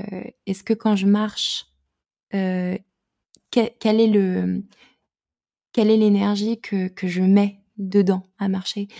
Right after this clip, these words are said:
Est-ce que j'ai des pensées plutôt négatives ? Est-ce que j'ai des pensées plutôt, hem,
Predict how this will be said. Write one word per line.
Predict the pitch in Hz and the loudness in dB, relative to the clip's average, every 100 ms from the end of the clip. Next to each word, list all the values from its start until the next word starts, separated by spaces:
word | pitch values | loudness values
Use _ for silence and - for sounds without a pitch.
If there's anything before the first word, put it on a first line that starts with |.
| - - | -20 -4
Est-ce | 214 202 | -2 -2
que | - 220 220 | -2 -2 0
j'ai | 202 | 0
des | 185 | -2
pensées | 185 196 196 - 214 | -4 -4 -6 -2 -4
plutôt | 180 190 - 185 | -4 -12 -6 -2
négatives ? | 180 180 180 185 - 247 254 247 - - - - | -2 -2 -4 -4 -6 -2 -2 -2 -8 -20 -20 -6
Est-ce | 214 - | -4 -2
que | 226 | 0
j'ai | 202 190 | 2 4
des | 196 | 2
pensées | 196 214 208 - 214 | 2 0 0 0 0
plutôt, | 208 208 202 214 214 | 0 -6 -2 0 0
hem, | 196 185 185 185 | 0 -2 -2 -2